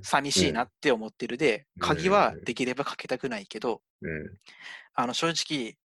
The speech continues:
Speaker 1: うちの姉ちゃんが俺のインスタフォローしにかかってきたら、それは考えるかもしれん。
Speaker 2: うん。うん。本当やね。
Speaker 1: あの、
Speaker 2: ブロックや。
Speaker 1: 通報して、ブロックした上で鍵かける。
Speaker 2: <laughs>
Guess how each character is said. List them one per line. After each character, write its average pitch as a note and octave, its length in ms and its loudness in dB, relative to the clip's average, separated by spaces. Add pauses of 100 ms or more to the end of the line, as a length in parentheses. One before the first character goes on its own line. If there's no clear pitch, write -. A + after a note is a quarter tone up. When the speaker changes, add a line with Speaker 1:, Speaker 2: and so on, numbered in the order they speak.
Speaker 1:
う C#3+ 60 -6
ち E3+ 120 0
の F3 100 0
姉 A#2+ 160 -2
ち - 100 -4
ゃ C3 80 2
ん B2 60 -8
が A#2+ 320 2
俺 B2 180 -2
の C#3+ 80 -2
イ C3+ 100 -2
ン C#3 60 -4
ス - 60 -8
タ D3+ 100 0
フ C3+ 140 0
ォ - 40 6
ロ B2+ 160 4
ー B2+ 40 0
し - 140 -2
に C#3 80 -6
か C3+ 100 -4
か C#3+ 80 2
っ C#3 80 -2
て C#3 120 0
き - 60 -6
た D#3+ 100 4
ら、 D#3+ 60 4
そ C#3 120 2
れ C3 60 6
は C3+ 60 4
考 A#3 240 2
え A2+ 80 0
る A#3 60 -4
か A#2+ 100 -6
も A#2+ 60 -10
し - 160 -6
れ - 60 -16
ん。 - 40 -20 (320)
Speaker 2:
う - 60 -2
ん。 F2+ 40 2
う E2+ 40 2 (500)
ん。 - 40 -2
本 E2+ 80 -6
当 F#2 80 4
や D#2+ 100 2
ね。 C#2+ 280 -6 (220)
Speaker 1:
あ - 140 -8
の、 A#2 60 -6
Speaker 2:
ブ G#2+ 80 0
ロ A2 60 4
ッ A#2 40 6
ク D3 80 4
や。 D3 80 4
Speaker 1:
通 D#3 40 2
報 D3+ 220 8
し - 140 4
て、 D#3+ 220 4
ブ A#2+ 160 2
ロ B2+ 80 2
ッ - 40 -2
ク - 140 -2
し - 100 4
た B2 120 4
上 A#2+ 160 0
で D3 80 4
鍵 C3+ 260 2
か - 100 0
け D3 80 4
る。 C#3 260 2
Speaker 2:
<laughs> C#4+ 60 -8